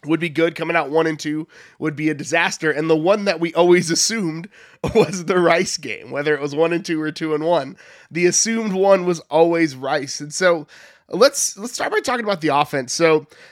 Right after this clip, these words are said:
they're averaging just twelve points per game over all in their two games. So again, seventeen and seven is twenty-four, and then you divide that by two and you get twelve, which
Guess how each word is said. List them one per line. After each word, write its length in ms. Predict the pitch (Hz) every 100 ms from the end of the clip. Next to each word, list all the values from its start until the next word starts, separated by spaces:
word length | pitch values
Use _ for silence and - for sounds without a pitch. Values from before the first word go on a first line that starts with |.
| -
they're 160 | 180
averaging 360 | 190 269 277 247
just 200 | 208 -
twelve 720 | - 170 202 233 233 240 233 - _ _ _
points 320 | - 196 175
per 160 | - 185
game 480 | 156 175 180 180 175
over 640 | 156 170 180 151 160 160 151 _ _ -
all 320 | 151 160 165
in 140 | 147
their 160 | 139 135
two 240 | - 170
games. 320 | 147 151 165 151
So 80 |
again, 220 | 139 139 131
seventeen 480 | 143 139 - 143
and 120 | 131 127
seven 320 | 135 139 139
is 140 | 120
twenty-four, 540 | - 120 120 - 117 147
and 80 |
then 100 | 117
you 80 | 107
divide 300 | 113 110 110
that 160 | 104 101
by 120 | 110
two 280 | - 175 190
and 100 | 190
you 60 |
get 240 | 180 190 -
twelve, 500 | 196 226 175 117 - - -
which 460 | 165 185 170 -